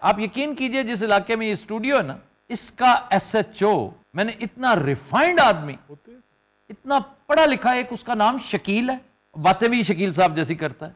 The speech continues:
Speaker 1: और उसके अंदर इस कदर बुर्दबारी है, यंग है और very sensible। अगर मैं एसएचओ होता ना, तो मैं हर वक्त इंतजार कर रहा होता कि कोई पढ़ा लिखा आदमी आए, कोई मुअज़्ज़ज़ आदमी आए, मेरे साथ बैठे बात करे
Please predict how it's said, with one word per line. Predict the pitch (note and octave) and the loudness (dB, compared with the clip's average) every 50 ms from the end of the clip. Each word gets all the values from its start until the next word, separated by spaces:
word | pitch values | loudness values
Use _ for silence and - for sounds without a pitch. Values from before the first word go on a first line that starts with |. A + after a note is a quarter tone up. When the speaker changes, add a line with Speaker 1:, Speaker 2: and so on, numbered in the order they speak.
| _ _ - | _ _ -4
Speaker 1:
और | D#3 G3+ A3+ | -2 -2 -2
उसके | G3+ - - B3+ C4 | -2 -6 -4 -2 -2
अंदर | B3+ B3 A#3+ B3+ C4 C4 C4 - - _ _ _ - | -2 0 0 0 0 0 -2 -6 -16 _ _ _ -20
इस | G3 - | -20 -16
कदर | - - A#3+ A#3 D4 B3 F#3+ | -10 -6 -2 0 0 0 0
बुर्दबारी | D3+ F#3+ G3+ D#3+ D#3+ D3 D3+ D3+ F#3 B3 B3 A#3+ | 0 0 0 0 0 2 2 4 2 2 0 -2
है, | G#3 G3+ A3 A3+ G3 C3+ D3 | 0 0 0 0 -2 -2 0
यंग | F#3+ C4 D#4 D4 | 0 0 0 2
है | F#3+ C#3+ C3 - - - _ _ - A2 | 2 2 2 0 -2 -8 _ _ -8 -4
और | A#2+ C3+ D#3 D3+ B2 F#2+ F2+ | 0 0 0 0 -2 -2 0
very | F#3 C4 D4+ - | 2 2 2 2
sensible। | - C4+ C4+ C#4 - D#4 D4 D#4 C4+ - - _ _ _ - | 2 0 0 0 -2 -2 0 0 0 -2 -6 _ _ _ -6
अगर | - G3 G#3 A#3 | -4 -2 0 0
मैं | G3+ G3 A#3 C#4+ C#4 | 2 4 4 4 4
एसएचओ | A#3+ - - A#3 - - G#3+ | 4 2 0 -2 0 2 2
होता | G3 D3 - - C3 A#2+ | 0 0 0 0 -2 -2
ना, | G#2 G2 - - _ _ _ _ _ _ _ _ _ - | -2 -4 -12 -16 _ _ _ _ _ _ _ _ _ -8
तो | A3 | -4
मैं | A#3+ A#3+ | 0 2
हर | G3 A3+ C#4 | 4 4 4
वक्त | C#4 D4+ D4 - D4+ | 4 2 2 2 0
इंतजार | D4 C4+ A3+ B3 A#3 B3 C4+ A#3+ | -2 -2 0 2 4 4 4 4
कर | - A3+ A3 | 2 0 2
रहा | G#3 G3+ | 4 4
होता | F3 D3 - - G3+ A3 | 2 2 0 -4 -6 -6
कि | C4 C#4 | -6 -10
कोई | - C#4+ B3+ _ - | -14 -14 -14 _ -6
पढ़ा | D#4 F4+ G4 | -4 -2 -2
लिखा | E4+ D4 G3+ - E3 G3+ | -2 -2 -4 -2 0 2
आदमी | F3 D3+ A#2+ A#2+ D3 C#3+ | 2 2 2 0 -6 -4
आए, | B2 G#2+ A2+ D#3+ | -4 -4 -4 -6
कोई | - C4+ C4+ | -8 -8 -2
मुअज़्ज़ज़ | A3+ G3+ F#3 F3 A3 E4 D4 C#4 | 0 0 0 0 -2 -4 0 0
आदमी | G#3+ F3 C#3+ C#3 D3 C3 A2+ | 0 0 0 -4 -10 -10 -10
आए, | G#2+ A2 - _ _ _ _ E3+ | -10 -12 -14 _ _ _ _ -8
मेरे | A3 F#3+ | -6 -2
साथ | - C4+ C4+ | 0 0 0
बैठे | A#3 G#3 D#3 G#2+ - - A2 - | 2 0 -2 0 -2 -4 -2 2
बात | - F3 G3+ G3+ - - | 4 4 4 2 0 -4
करे | D#3 A2 G#2+ - - | -4 -4 -4 -6 -10